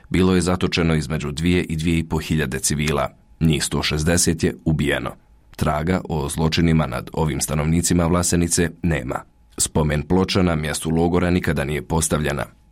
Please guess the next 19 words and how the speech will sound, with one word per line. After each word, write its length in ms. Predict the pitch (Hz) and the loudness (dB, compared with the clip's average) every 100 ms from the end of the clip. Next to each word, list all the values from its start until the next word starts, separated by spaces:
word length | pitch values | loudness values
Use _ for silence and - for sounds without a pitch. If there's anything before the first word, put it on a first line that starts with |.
| _ - | _ -8
S 120 | 80 | -2
druge 280 | 78 69 62 | -2 -2 -4
strane, 480 | - 82 90 95 76 | -2 0 2 2 0
spomen 420 | - 73 67 - | -4 -4 -6 -6
soba 380 | - - 80 78 | -4 0 2 0
poginulim 600 | - 85 85 80 78 78 | 0 0 2 4 2 2
borcima 420 | 76 80 - 78 | 0 -2 0 -2
Vojske 360 | 73 73 78 78 | -2 -2 -2 -2
Republike 520 | 69 - 71 76 - | -4 -2 -2 -2 -4
Srpske 520 | - 92 - - 87 - | -2 0 -2 0 -2 -2
smještena 520 | - 90 90 95 90 | 0 0 2 2 2
je 80 | 85 | 2
u 100 | 78 | 0
prostorije 600 | 76 71 82 85 87 82 | -2 -4 0 2 2 2
javne 340 | 85 78 71 | 0 0 0
ustanove 520 | 76 78 92 82 80 71 | -2 0 0 2 2 0
Vlaseničkog 800 | 82 80 - 80 78 80 76 | 0 0 2 0 0 0 0
doma 240 | - 71 67 | 0 -4 -4
kulture. 560 | - 71 73 71 69 | -4 -4 -2 0 -2